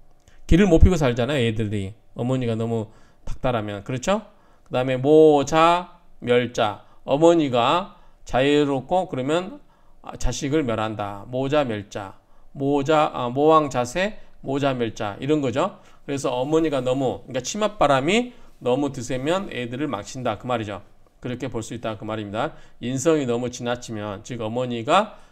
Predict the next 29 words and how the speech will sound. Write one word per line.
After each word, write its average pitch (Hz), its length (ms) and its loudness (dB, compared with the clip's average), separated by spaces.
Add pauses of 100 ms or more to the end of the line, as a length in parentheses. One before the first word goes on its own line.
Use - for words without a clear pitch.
치맛바람을 143 580 -6
너무 110 200 -6
휘둘리면 147 680 -4
자식들이 185 720 -10 (280)
거기에 117 600 -6 (100)
휘둘릴 180 300 -8
수가 117 220 -12
있다. 117 400 -12
그 123 60 -10
말이죠. 101 280 -10 (420)
그러다 160 240 4
보니까 139 540 0
자기 147 340 -2
본의적이고 120 800 -4 (380)
의타심이 151 580 -2
강하고 117 420 -4 (120)
어머니한테 143 340 -2
기대죠. 127 540 -6 (260)
그 120 100 -14
다음에 123 240 -2
고집도, 131 600 -2
그러니까 127 240 -8
맨날 147 400 -2
오냐오냐 143 440 0
하니까 127 480 -4
자기 123 260 -4
본의적이고, 113 760 -4 (340)
그 - 60 -8
다음에 127 500 -2